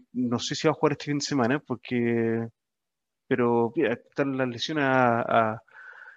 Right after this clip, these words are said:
hay hartas lesiones, por lo menos que, que he escuchado en el último tiempo, hartas lesiones sucediendo. Nosotros hemos tenido varias también en Sacred Heart ahora en la pretemporada.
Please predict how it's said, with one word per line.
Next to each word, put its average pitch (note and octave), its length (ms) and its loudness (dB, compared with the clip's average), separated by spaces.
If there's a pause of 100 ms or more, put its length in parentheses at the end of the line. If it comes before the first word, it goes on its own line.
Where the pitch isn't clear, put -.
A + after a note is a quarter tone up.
(280)
hay C#3 140 6
hartas F3 200 4
lesiones, D#3 300 0
por B2 140 -8
lo C3 160 2
menos D3 260 2
que, B2+ 160 -8
que D3 120 0
he - 20 4
escuchado D#3 380 2
en D3+ 80 4
el - 20 0
último D3+ 240 -2
tiempo, E3 280 0
hartas E3+ 220 0
lesiones D#3+ 280 -2
sucediendo. A2+ 440 -2
Nosotros A#2 640 -6
hemos C3+ 160 0
tenido C#3 220 2
varias C#3+ 220 4
también C#3 280 -2
en B2+ 100 -8
Sacred C3 320 -8
Heart C#3+ 140 -2
ahora C3+ 80 2
en C3 80 -4
la B2+ 60 -8
pretemporada. A#2+ 480 -8